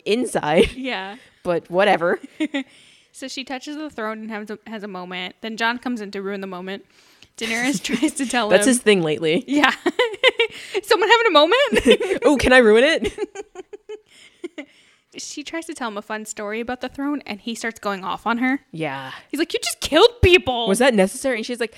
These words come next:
Speaker 1: "Necessary? Of course it was." And he's like, "Did you see the burnt children?"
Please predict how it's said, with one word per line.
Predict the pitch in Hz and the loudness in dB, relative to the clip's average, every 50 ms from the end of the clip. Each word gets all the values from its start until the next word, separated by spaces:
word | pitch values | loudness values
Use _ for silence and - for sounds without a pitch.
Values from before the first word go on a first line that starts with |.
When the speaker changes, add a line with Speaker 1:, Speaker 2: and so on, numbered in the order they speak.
| - 269 - | -18 -16 -10
Speaker 1:
"Necessary? | 170 175 180 185 202 - 320 311 - - 214 185 180 185 196 214 208 | -8 -4 -4 -4 -4 -4 -4 -6 -2 -2 -2 0 -2 -2 -4 -4 -4
Of | 226 247 302 | -6 -6 -4
course | 269 233 311 330 285 | -4 -4 -2 -2 -2
it | 240 202 | -2 -2
was." | 180 175 165 160 165 160 | -2 -2 -2 -4 -4 -6
And | 170 180 202 | -6 -6 -6
he's | 196 185 | -6 -6
like, | 190 180 - | -8 -8 -8
"Did | - 190 175 | -8 -10 -8
you | 180 208 | -8 -12
see | 202 - - 185 185 | -12 -10 -10 -10 -8
the | 190 190 175 | -8 -10 -8
burnt | - 180 170 165 - - | -6 -6 -6 -6 -8 -10
children?" | - - 180 160 170 190 214 220 254 349 | -8 -6 -6 -6 -4 -4 -6 -4 -6 -8